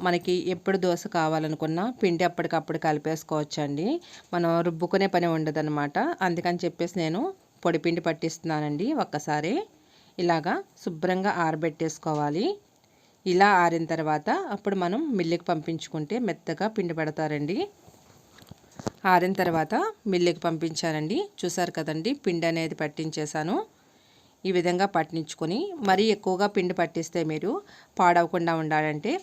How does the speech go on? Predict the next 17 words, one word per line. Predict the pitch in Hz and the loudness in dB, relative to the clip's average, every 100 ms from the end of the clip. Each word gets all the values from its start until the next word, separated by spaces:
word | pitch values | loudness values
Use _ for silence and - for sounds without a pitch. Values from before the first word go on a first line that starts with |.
| - | 0
కొంత | 202 190 185 | 0 0 0
ఫ్రిడ్జ్లో | 180 160 180 175 | -2 0 0 0
పెట్టేసి | 156 165 - | -2 -4 -2
ఉంచుకోవాలి. | 175 - - 151 151 147 220 440 - _ _ _ _ _ _ _ - - - _ _ _ - 180 | -6 -4 -2 2 2 2 0 -4 -10 _ _ _ _ _ _ _ -20 -20 -20 _ _ _ -8 -6
ఇప్పుడు | 165 165 220 370 - | -2 -2 -2 -4 -2
ఈ | 196 | 0
పిండిని | 175 170 180 175 - 180 | 0 0 0 0 0 0
మనం | 175 175 170 175 | 0 -2 -2 0
దోసల | 185 208 220 | 0 0 0
పిండి | 202 180 165 | 0 2 2
ఎలా | 160 160 | 0 0
కలుపుకోవాలో | 160 156 160 156 190 226 | -2 -2 -2 0 0 0
చూద్దామండి. | 190 156 151 151 151 262 403 _ _ _ - 170 | -2 0 -2 -2 -2 -4 -6 _ _ _ -4 0
రెండు | 185 220 | 2 2
కప్పుల | 208 - 170 160 | 0 0 0 0
వరకు | 156 - 294 - | -2 -4 -2 0
పిండి | 180 | 0